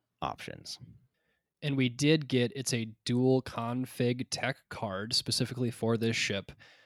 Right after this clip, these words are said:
Speaker 2: um, that I think will make that two dag gun a little bit more, uh, influential. So that is the Enhanced Jamming Suite, which reads, "While you jam, you can choose yourself or another friendly ship.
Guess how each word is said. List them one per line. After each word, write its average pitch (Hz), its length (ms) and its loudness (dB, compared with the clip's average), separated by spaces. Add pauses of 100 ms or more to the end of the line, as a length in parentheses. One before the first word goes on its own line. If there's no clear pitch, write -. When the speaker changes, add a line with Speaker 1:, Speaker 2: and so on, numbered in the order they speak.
(140)
Speaker 2:
um, 101 240 -6
that 107 140 -4
I 101 40 -2
think 147 320 2
will 120 140 0
make 117 300 -2
that 104 260 -4
two 131 180 0
dag 110 260 -2
gun 104 220 -6
a 92 120 -10
little 151 460 6
bit 110 360 -4
more, 98 600 -4 (140)
uh, 82 280 -14 (160)
influential. 117 760 -6 (120)
So 107 240 2
that 120 180 4
is 123 140 2
the 127 120 0
Enhanced 123 640 -2
Jamming 113 460 0
Suite, 110 480 -4 (580)
which 120 200 -2
reads, 117 320 0
"While 117 180 4
you 127 140 6
jam, 123 680 0
you 123 100 -4
can 120 140 -6
choose 117 300 2
yourself 107 720 -2
or 113 180 0
another 120 260 4
friendly 117 340 -4
ship. - 380 -4